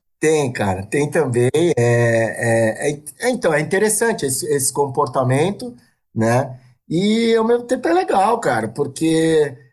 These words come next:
é, tem gente que é muito fã no sentido de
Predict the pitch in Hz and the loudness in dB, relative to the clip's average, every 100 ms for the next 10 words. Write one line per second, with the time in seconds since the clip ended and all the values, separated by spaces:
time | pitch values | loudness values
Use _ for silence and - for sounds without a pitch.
0 | _ - 151 - 180 175 185 190 202 185 | _ -2 -2 -2 -4 -2 0 -2 0 2
1 | 175 202 233 175 - 165 185 208 180 180 | 2 0 -2 -6 -2 0 2 0 -2 -2
2 | 165 180 180 185 165 180 165 | 0 0 -2 -2 0 0 -2